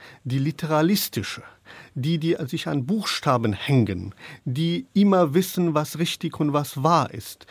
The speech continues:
die keine Alternative neben ihre eigene Vorstellungen kennen, dulden und akzeptieren. Das sind die Fundamentalismen, würde ich sagen,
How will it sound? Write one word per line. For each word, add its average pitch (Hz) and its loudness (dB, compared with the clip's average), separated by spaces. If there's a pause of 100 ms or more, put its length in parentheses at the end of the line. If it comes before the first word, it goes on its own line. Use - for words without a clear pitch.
(180)
die 147 -4
keine 175 0
Alternative 160 -2
neben 151 0
ihre - -6
eigene 170 0
Vorstellungen 113 -4
kennen, 131 -2 (180)
dulden 131 2 (280)
und 131 0
akzeptieren. - -6 (380)
Das 151 2
sind 160 2
die 156 0
Fundamentalismen, 139 0
würde 127 -2
ich 110 -4
sagen, 113 -2